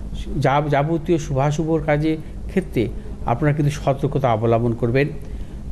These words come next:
কুম্ভ রাশি জাতক জাতিকারা যে কোনো শুভ কাজের ক্ষেত্রে দক্ষিণ দিকে অগ্রসর হবে সাফল্য। শুভ রং হচ্ছে আপনাদের নীল এবং সাদা। আজ আট সংখ্যার জাতক জাতকের ক্ষেত্রে বিশেষভাবে শুভ এবং চার সংখ্যার জাতক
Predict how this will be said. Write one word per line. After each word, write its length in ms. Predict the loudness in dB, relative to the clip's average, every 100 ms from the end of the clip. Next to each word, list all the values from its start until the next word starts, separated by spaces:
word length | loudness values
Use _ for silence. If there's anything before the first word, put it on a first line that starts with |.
| 0
কুম্ভ 180 | 4 4
রাশি 280 | 4 2
জাতক 300 | 2 2 2 0
জাতিকারা 460 | 2 2 2 2 2
যে 200 | 2 0
কোনো 200 | 0 0
শুভ 300 | 0 -2 2
কাজের 240 | 2 2
ক্ষেত্রে 380 | 0 0 0 0 -2 -8 -6 -6 -8 -6 -6 -6 0
দক্ষিণ 440 | 0 2 2 2
দিকে 180 | 4 2
অগ্রসর 380 | 2 0 0 0
হবে 160 | 0
সাফল্য। 560 | -2 -2 -2 -2 -2 -2
শুভ 260 | 0 2 4
রং 260 | 4 2 0
হচ্ছে 200 | 0 0
আপনাদের 280 | 0 0 2
নীল 260 | 4 4
এবং 200 | 2 0
সাদা। 400 | -2 0 0 -2 -6 -8 -8 -6 0
আজ 320 | 2 2 -2 -10 -12 -12 -12 -10 -8 -4
আট 220 | -2 -2
সংখ্যার 380 | -4 -6 -2 -2
জাতক 240 | 0 -2 -2
জাতকের 420 | 0 0 -2 -4
ক্ষেত্রে 260 | -4 -4
বিশেষভাবে 560 | -4 -4 -2 -2 -2 -2
শুভ 360 | -4 -2 -2 -2 -6 -8 -8 -8 -2
এবং 260 | 2 2 0 -4 -8 -8 -6 -2
চার 180 | -2
সংখ্যার 420 | -2 -2 -2 0 0
জাতক 280 | 0 0